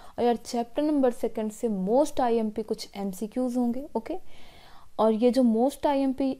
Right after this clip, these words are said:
एमसीक्यू हैं यार, ये आपके बोर्ड एग्जाम का ये जो टर्म फर्स्ट वाला एग्जाम होने वाला है, उसके point of view से हैं, so काफ़ी ज़्यादा इंपॉर्टेंट है, देखिएगा ज़रूर।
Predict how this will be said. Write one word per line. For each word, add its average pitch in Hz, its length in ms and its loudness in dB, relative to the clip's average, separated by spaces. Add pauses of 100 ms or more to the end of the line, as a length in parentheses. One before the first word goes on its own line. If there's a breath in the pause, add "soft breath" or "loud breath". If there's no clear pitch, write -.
एमसीक्यू 254 560 -2
हैं 240 280 -2
यार, 208 180 -2
ये 220 100 0
आपके 226 420 -2 (420 soft breath)
बोर्ड 240 320 6
एग्जाम 240 340 4
का 247 60 4
ये 247 80 8
जो 247 100 6
टर्म 220 300 4
फर्स्ट 285 400 0
वाला 220 180 4
एग्जाम 208 360 -2
होने 202 260 -4
वाला 202 220 -4
है, - 100 -8
उसके 285 260 -2
point 220 280 -2
of 214 100 -2
view 202 200 0
से 214 140 0
हैं, 214 200 0 (320 loud breath)
so 277 180 2
काफ़ी 226 280 4
ज़्यादा 208 200 4
इंपॉर्टेंट 208 600 0
है, 330 120 -6 (160)
देखिएगा 294 500 6
ज़रूर। 285 340 2